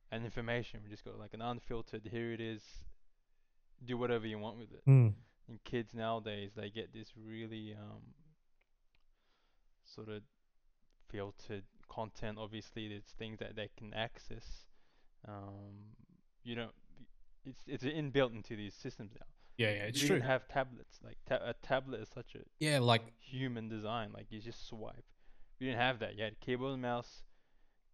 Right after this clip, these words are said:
Speaker 1: Google it. If you don't know how to download something,
Speaker 2: We had,
Speaker 1: good luck.
Speaker 2: we had
Speaker 1: <laughs>
Speaker 2: the ball, you know, the mouse of the ball.
Speaker 1: Yes. Yeah,
Speaker 3: I
Speaker 1: yeah.
Speaker 3: fucking love that. I'm, I'm
Speaker 2: Yeah.
Speaker 3: sad they got rid of it.
Speaker 2: Mm.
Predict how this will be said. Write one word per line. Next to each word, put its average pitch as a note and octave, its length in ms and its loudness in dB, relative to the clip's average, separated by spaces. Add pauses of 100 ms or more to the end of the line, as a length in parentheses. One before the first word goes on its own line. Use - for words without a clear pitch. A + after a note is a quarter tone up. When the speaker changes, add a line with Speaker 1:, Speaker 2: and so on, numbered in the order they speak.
Speaker 1:
Google A#2+ 300 2
it. A#2 140 2 (120)
If - 140 -20
you B2 60 -2
don't B2+ 80 -2
know A#2 60 0
how A#2 80 4
to A2 80 0
download A2 480 0
something, G#2 440 -6 (640)
Speaker 2:
We C3 60 12
had, C#3 80 12
Speaker 1:
good A#2+ 60 0
luck. - 160 -4 (300)
Speaker 2:
we B2 80 12
had C3 120 12
Speaker 1:
<laughs> - 20 12
Speaker 2:
the A#2 40 12
ball, B2 460 12
you A#2+ 80 8
know, A#2+ 80 12
the A2+ 100 12
mouse A2+ 300 10
of A2 60 2
the G#2+ 40 6
ball. A#2 340 12
Speaker 1:
Yes. A2+ 240 6 (300)
Yeah, A2 240 2
Speaker 3:
I - 40 10
Speaker 1:
yeah. C4+ 60 4
Speaker 3:
fucking A3 220 12
love A3+ 200 10
that. F3+ 180 10
I'm, F#3 200 10
I'm F3+ 240 8
Speaker 2:
Yeah. F3 60 12
Speaker 3:
sad G#3+ 220 12
they G#3+ 100 12
got C#3 140 10
rid F#3 160 10
of D#3+ 80 8
it. C3 260 6 (380)
Speaker 2:
Mm. G#2+ 220 8